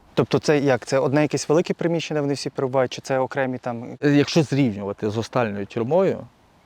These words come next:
Speaker 2: то це клас. Причому, що будучи там, ми проклинали це місце і думали, що всюди краще.
Speaker 1: Ви маєте на увазі, це клас для українських військовополонених був, так?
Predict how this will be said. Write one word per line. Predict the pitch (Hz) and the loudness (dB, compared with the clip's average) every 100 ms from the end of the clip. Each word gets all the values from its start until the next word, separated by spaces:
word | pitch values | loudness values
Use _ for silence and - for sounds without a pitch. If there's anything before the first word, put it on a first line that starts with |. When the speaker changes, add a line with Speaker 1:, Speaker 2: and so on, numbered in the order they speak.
| _ _ _ _ _ - _ _ | _ _ _ _ _ -20 _ _
Speaker 2:
то | - | -6
це | 104 139 | -4 -4
клас. | - 104 95 - - _ _ _ _ - | -2 0 -2 -8 -20 _ _ _ _ -4
Причому, | 127 120 120 | -2 0 0
що | - | 0
будучи | 120 131 123 - - | 0 2 0 -4 -2
там, | 143 190 226 _ _ _ _ _ _ _ _ _ - | -2 -2 -4 _ _ _ _ _ _ _ _ _ -4
ми | 127 | -2
проклинали | - 127 139 135 131 104 | 0 -2 2 2 4 2
це | - 107 | -2 -6
місце | 143 - 107 | -6 -4 -4
і | 101 | -2
думали, | 107 123 117 113 | 0 0 2 0
що | - 120 104 | -2 -4 -4
всюди | 101 - 127 131 123 | -12 -4 0 0 0
краще. | 117 98 - - | 0 -2 -4 -12
Speaker 1:
Ви | - - - | -14 -10 -2
маєте | 139 131 | 0 2
на | |
увазі, | 139 139 | 0 0
це | 135 135 | -2 -2
клас | - 143 156 - 139 | 0 2 0 -4 -2
для | 127 127 | 2 2
українських | 120 139 139 - 120 | 2 0 -2 -4 -12
військовополонених | 117 - 123 135 127 110 104 104 | -12 -8 -4 -2 -2 -4 -6 -10
був, | 113 - | -14 -6
так? | 147 | -6